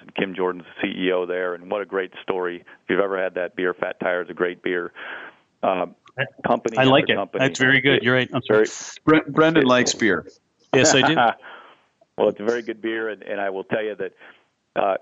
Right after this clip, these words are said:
Speaker 1: there is not a market that we found yet that it doesn't apply to, and a company, every company can benefit from sharing the financials with their employees.
Speaker 2: And, um,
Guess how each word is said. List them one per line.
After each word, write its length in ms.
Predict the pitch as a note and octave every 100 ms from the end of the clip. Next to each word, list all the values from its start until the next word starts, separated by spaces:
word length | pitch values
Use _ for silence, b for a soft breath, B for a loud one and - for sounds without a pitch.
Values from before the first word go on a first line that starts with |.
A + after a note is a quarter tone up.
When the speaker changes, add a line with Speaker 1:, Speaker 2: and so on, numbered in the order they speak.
| _
Speaker 1:
there 220 | - G#2+
is 100 | G#2 G2
not 280 | G#2 A2 G#2+
a 120 | G2+ -
market 400 | G#2+ C3 - B2+
that 80 | C3
we 140 | B2+
found 360 | - G2+ F#2+ F2+
yet 240 | E2+ - _ _ _ -
that 380 | F2+ F2+ F2 _ _
it 140 | G2 F2+
doesn't 260 | G2 F#2+ F#2
apply 340 | - F#2 - -
to, 160 | G2 F#2+
and 100 | G2
a 40 |
company, 460 | - G#2 G2+ G2 -
every 220 | G2+ G#2
company 500 | - F#2+ F#2+ F#2 F2+ - _ -
can 240 | F#2+ F#2+ - _ _ - -
benefit 420 | G#2 G2 F2+ - -
from 160 | F#2 E2+
sharing 280 | G#2 G#2 G2 - B B B _ _ -
the 100 | F#2
financials 600 | - F#2+ G2 F#2+ F#2 E2+
with 160 | F2+
their 120 | E2+
employees. 360 | E2 - - - - _ _ _ _ _ _ - - B B B B - - - -
Speaker 2:
And, 260 | D3 C3+ C3
um, 300 | B2 A#2+